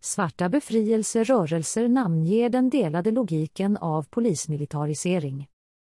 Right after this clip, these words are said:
Anti-apartheid-veteraner i Sydafrika kallar ut Israels replikaton av deras före detta förtryckares playbook.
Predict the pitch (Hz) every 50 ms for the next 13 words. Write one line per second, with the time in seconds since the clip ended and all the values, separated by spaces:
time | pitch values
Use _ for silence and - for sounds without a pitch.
0 | _ _ _ _ _ _ - 202 185 170 - - 180 170 165 - - 175 156 156
1 | - - 190 190 196 156 151 160 151 - 185 156 180 226 277 311 285 269 277 277
2 | 277 - 285 277 - - 294 202 147 156 170 160 160 - - 226 - - 254 240
3 | - - 254 247 254 262 - 185 202 180 - - - 214 - - 170 180 180 190
4 | 202 208 - - - 202 247 196 160 - - 165 151 - - 165 - - - 214
5 | 165 143 147 156 - 202 220 214 240 233 247 262 247 - - - 302 233 160 151
6 | 180 240 220 277 240 - - 160 156 156 - 254 - - - 175 170 - - -
7 | 165 156 156 147 - - - - 190 147 139 131 180 175 135 - _ - - -